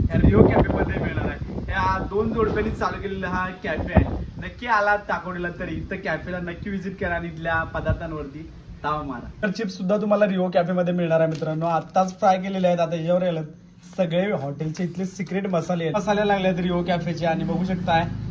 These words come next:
खतरनाक असं फिंगर चिप्सचा सुद्धा आनंद घेता येणार आहे. एवढ्या सगळे कॅफेने तुम्हाला मेनू ठेवलेले आहेत प्रचंड. एकदा आलात तिथं तर नक्की व्हिजिट करावं लागते मित्रांनो. लागले आता चीज आलंय, कडक असं चीज मधलं तुम्हाला फिंगर चिप्स मिळणार आहे मित्रांनो इथं.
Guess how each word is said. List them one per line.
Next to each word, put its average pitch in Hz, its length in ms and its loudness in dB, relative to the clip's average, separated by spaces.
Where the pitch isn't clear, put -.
खतरनाक 202 360 2
असं 208 220 2
फिंगर 196 360 0
चिप्सचा 208 240 -4
सुद्धा 196 260 0
आनंद 180 320 4
घेता 175 220 -2
येणार 165 180 -2
आहे. 165 120 -4
एवढ्या 170 360 0
सगळे 202 260 2
कॅफेने 226 400 2
तुम्हाला 220 220 4
मेनू 202 240 0
ठेवलेले 185 340 2
आहेत 165 120 2
प्रचंड. 170 480 -4
एकदा 160 360 0
आलात 170 320 4
तिथं 175 440 -2
तर 160 60 -6
नक्की 160 360 -8
व्हिजिट 190 320 -4
करावं 190 140 2
लागते 170 260 -4
मित्रांनो. 135 420 -8
लागले 208 200 6
आता 190 240 4
चीज 208 380 2
आलंय, 180 240 4
कडक 180 340 2
असं 196 220 2
चीज 208 340 0
मधलं 208 360 2
तुम्हाला 170 480 4
फिंगर 185 340 2
चिप्स 196 220 -2
मिळणार 175 280 4
आहे 165 80 4
मित्रांनो 151 360 2
इथं. 143 280 -2